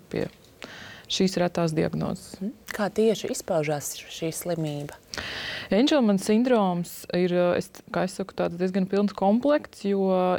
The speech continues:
Speaker 1: ir, dažādi apvienot, apvienoti simptomi, ir gan kustību traucējumi, kustību ierobežojumi, līdzsvaru problēmas, da-, daži bērniņi nestaigā, ja viņi staigā, tad viņi staigā,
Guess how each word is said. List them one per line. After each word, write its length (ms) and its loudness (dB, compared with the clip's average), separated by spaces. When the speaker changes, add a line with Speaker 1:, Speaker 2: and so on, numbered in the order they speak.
Speaker 1:
ir, 240 2
dažādi 360 2
apvienot, 560 -2
apvienoti 480 0
simptomi, 640 2
ir 100 0
gan 400 0
kustību 480 0
traucējumi, 560 2
kustību 400 0
ierobežojumi, 560 0
līdzsvaru 600 2
problēmas, 800 0
da-, 800 2
daži 280 0
bērniņi 320 0
nestaigā, 720 0
ja 80 -2
viņi 160 0
staigā, 480 0
tad 160 -8
viņi 220 -2
staigā, 400 0